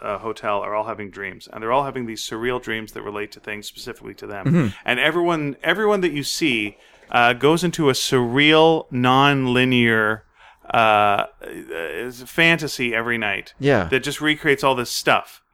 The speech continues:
Speaker 1: And we're all cool with it, and it's fine.
Speaker 2: Yeah.
Speaker 1: That's weird.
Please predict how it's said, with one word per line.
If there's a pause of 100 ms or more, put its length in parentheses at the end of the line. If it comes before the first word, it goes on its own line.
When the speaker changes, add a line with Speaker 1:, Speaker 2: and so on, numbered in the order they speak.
(140)
Speaker 1:
And
we're
all
cool
with
it, (100)
and (120)
it's
fine.
Speaker 2:
Yeah. (380)
Speaker 1:
That's
weird.